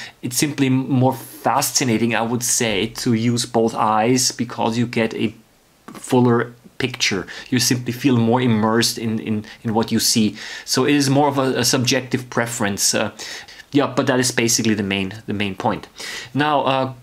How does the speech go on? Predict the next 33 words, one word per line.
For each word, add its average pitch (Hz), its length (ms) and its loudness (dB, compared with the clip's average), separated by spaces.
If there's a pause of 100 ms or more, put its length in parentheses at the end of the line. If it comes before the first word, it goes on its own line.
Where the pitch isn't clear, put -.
(180)
however, 151 600 2
um, 143 400 0 (200)
with 127 200 0
trinocular 135 640 2
heads, 196 280 0
that 160 160 2
is 165 120 2
again 135 260 0
a 135 80 2
different 123 360 2
issue, 185 280 4
because 139 400 0
here 139 220 4
you 147 140 4
have 131 180 0
the 123 80 -6
possibility 120 680 2
to 127 120 -4
attach 117 420 -2
a, 117 180 2 (160)
a 120 60 0
camera. 123 520 0 (920)
But 131 140 0
not 139 220 2
only, 127 440 2
um, 113 440 -2 (120)
any 131 200 0
camera, 131 260 0
but 123 180 0
even 120 320 0
relatively 113 480 0
heavy 113 360 0
cameras. 85 500 -4